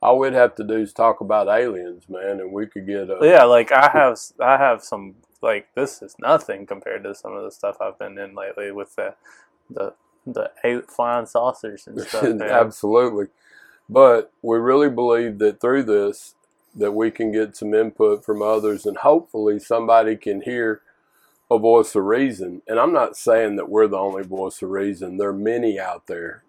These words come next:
Speaker 1: but we all need to be heard because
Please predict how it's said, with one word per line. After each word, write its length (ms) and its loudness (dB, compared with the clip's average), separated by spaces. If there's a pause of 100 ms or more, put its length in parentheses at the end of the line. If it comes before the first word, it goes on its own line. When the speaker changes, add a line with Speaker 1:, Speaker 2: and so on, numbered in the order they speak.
(120)
Speaker 1:
but 520 0
we 160 0
all 260 6
need 260 -4
to 40 -8
be 200 -6
heard 420 0 (560)
because 760 4